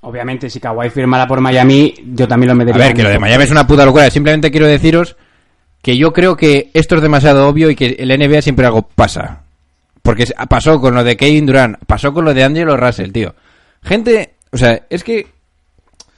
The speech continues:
Speaker 2: no sé cómo explicaros. Hay muchos, eh, ejecutivos muy buenos que de momen-, que no han hecho nada todavía en el mercado libre, en el mercado. Y joder, no sé, me, me da la sensación de que, s-, que algo pasa, tío.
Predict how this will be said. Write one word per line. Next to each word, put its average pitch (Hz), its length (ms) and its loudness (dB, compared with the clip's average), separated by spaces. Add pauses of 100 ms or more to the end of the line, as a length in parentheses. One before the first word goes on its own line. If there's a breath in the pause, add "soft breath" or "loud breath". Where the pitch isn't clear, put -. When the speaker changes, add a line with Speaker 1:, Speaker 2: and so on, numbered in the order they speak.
(260)
Speaker 2:
no 139 100 -14
sé 175 80 -8
cómo 190 140 -8
explicaros. 131 420 -6 (320)
Hay 202 160 2
muchos, 247 400 2 (200)
eh, 131 340 -6
ejecutivos 147 560 0
muy 180 180 2
buenos 180 560 0
que 123 160 -4
de 127 60 -2
momen-, 131 280 -4
que 127 120 -6
no 147 100 -2
han 190 120 -4
hecho 196 200 -6
nada 165 260 -4
todavía 139 280 -8
en 139 100 -8
el 127 200 -6
mercado 139 320 -8
libre, 127 420 -6 (100)
en 113 160 -8
el 110 100 -2
mercado. 131 580 -4 (1000)
Y 110 80 -14
joder, 143 480 -6 (880)
no 143 160 -8
sé, 240 160 -4
me, 113 260 -4
me 117 140 -6
da 151 80 0
la 196 80 -4
sensación 214 320 -6
de 220 100 -4
que, 160 100 -6
s-, 123 200 -14 (400)
que 131 100 -10
algo 180 240 -10
pasa, 208 300 -14
tío. 147 220 -12